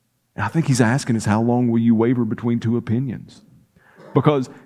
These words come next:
He requires complete allegiance to Him. He's given everything of Himself to us, more than we could ever give back. I think the next thing that we have to remember, the takeaway, is that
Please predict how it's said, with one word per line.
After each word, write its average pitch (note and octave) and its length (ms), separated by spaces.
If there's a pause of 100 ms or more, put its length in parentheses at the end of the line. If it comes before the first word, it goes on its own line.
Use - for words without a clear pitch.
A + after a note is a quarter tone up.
(100)
He D#3 300
requires A#2+ 1040 (500)
complete A#2+ 720 (220)
allegiance G#2+ 800 (200)
to - 100
Him. - 340 (1080)
He's C3 200
given D3+ 520
everything D3+ 560
of A2 100
Himself A2 500
to E2+ 120
us, - 460 (760)
more E3 280
than C#3+ 140
we D3+ 100
could C3+ 160
ever A#2 240
give G2+ 320
back. - 440 (1800)
I F#3 60
think A#3 180
the E3 80
next D3 380
thing B2+ 160
that A2+ 80
we B2 160
have B2+ 200
to B2+ 80
remember, A2+ 380
the G#2 100
takeaway, A2+ 440
is A2+ 160
that - 280